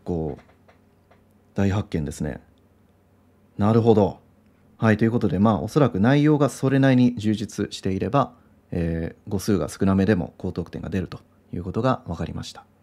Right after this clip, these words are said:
で、一応実際自分がどういうふうに書いたのかっていう解説動画をですね、メンバーシップの方に上げますので、興味がある人は概要欄を確認してください。で、ちなみにライティングで各項目、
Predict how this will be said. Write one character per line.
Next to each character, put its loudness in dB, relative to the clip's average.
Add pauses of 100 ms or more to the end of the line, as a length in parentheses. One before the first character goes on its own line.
(340)
で、 2
一 0
応 4
実 -2
際 6
自 4
分 6
が 6
ど 4
う 10
い 6
う 4
ふ 0
う 6
に 0
書 0
い 0
た -8
の -6
か -2
っ -8
て -12
い -6
う -10
解 4
説 -2
動 4
画 -6
を -8
で -14
す -10
ね、 -2
メ 2
ン 4
バ 4
ー -
シ -4
ッ -8
プ -12
の -8
方 -8
に -12
上 -6
げ -6
ま -4
す -10
の -4
で、 4
興 -6
味 -4
が -8
あ -6
る -12
人 -6
は 2 (200)
概 6
要 4
欄 -6
を -18
確 -10
認 -10
し -16
て -14
く -16
だ -18
さ 2
い。 2 (260)
で、 -2
ち -4
な 2
み 2
に 4
ラ 4
イ -2
テ 0
ィ 0
ン 0
グ 0
で 2
各 -4
項 0
目、 -6